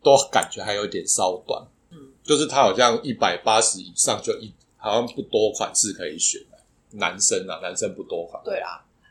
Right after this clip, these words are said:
Speaker 2: 那你觉得和服体验哦？
Speaker 1: 嗯。
Speaker 2: 很紧。
Speaker 1: <laughs>
Speaker 2: 他真的给你绑得很紧。
Speaker 1: 哦，对，然后你走路就不能很豪迈的走路。
Speaker 2: <laughs> 对。
Speaker 1: 然后上厕所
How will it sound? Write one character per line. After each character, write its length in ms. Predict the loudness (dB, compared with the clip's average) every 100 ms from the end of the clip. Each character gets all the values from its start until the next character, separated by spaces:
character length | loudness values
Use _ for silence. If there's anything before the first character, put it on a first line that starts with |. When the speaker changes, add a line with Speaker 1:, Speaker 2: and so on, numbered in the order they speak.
| 0
Speaker 2:
那 160 | 0
你 60 | 2
觉 120 | 6
得 80 | 6
和 220 | 6 2
服 100 | 2
体 200 | -4 -2
验 240 | 4 4 4
哦？ 140 | -2 -12 _ -6
Speaker 1:
嗯。 240 | -6 -6 -12 _ _ _ _
Speaker 2:
很 260 | -2 0 4
紧。 320 | 4 4 -2 _ _ _
Speaker 1:
<laughs> 40 | -4 -4 -6 _
Speaker 2:
他 120 | -4 0
真 160 | 2 4
的 100 | 2
给 120 | 0
你 300 | -2 -6 -12 -20 _ _ _ 2
绑 200 | 2 4
得 80 | 0
很 220 | -2 0
紧。 240 | 0 0 -10
Speaker 1:
哦， 100 | -14 -10
对， 120 | -6 -4
然 120 | 2 4
后 100 | 4
你 220 | 0 -8 -2
走 180 | -2
路 140 | 2 2
就 120 | 4
不 140 | 2 0
能 140 | -4
很 160 | -6 -10
豪 280 | -6 -4 0 6
迈 220 | 8 6
的 120 | 2
走 140 | -4
路。 60 | 2 4 6
Speaker 2:
<laughs> 220 | 6 8
对。 100 | 8 8 6 0 -8 -10 _ _
Speaker 1:
然 120 | 4
后 60 | 6
上 220 | 8 8
厕 200 | 8 8
所 300 | 8 2 -2